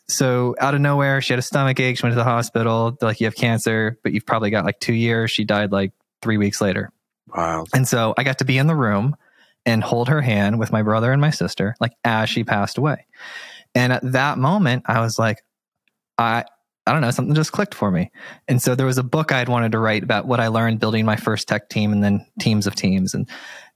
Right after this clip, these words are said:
Speaker 1: uh, so I was like, "I'm gonna go write that book." So I actually did it. And I, and I went and I did it after that day. And then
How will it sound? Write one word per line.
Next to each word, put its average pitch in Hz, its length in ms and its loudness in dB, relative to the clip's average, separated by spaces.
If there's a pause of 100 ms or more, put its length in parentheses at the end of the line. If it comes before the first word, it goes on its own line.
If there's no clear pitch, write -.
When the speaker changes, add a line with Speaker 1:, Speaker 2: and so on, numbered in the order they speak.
Speaker 1:
uh, 110 160 2
so 120 120 -2
I 117 40 2
was 113 80 0
like, 113 180 -2
"I'm 139 140 2
gonna 131 100 2
go 127 80 2
write 117 200 0
that 113 140 -2
book." - 200 0
So 120 100 0
I 120 60 2
actually 143 420 0 (340)
did 160 200 2
it. 78 260 -4
And 113 180 0
I, 107 100 2
and 110 140 -2
I 110 120 2
went 135 240 2
and 151 100 0
I 120 80 2
did 123 240 0
it 131 160 0
after 139 220 -2
that 139 200 0
day. 131 260 2
And 131 140 2
then 131 200 2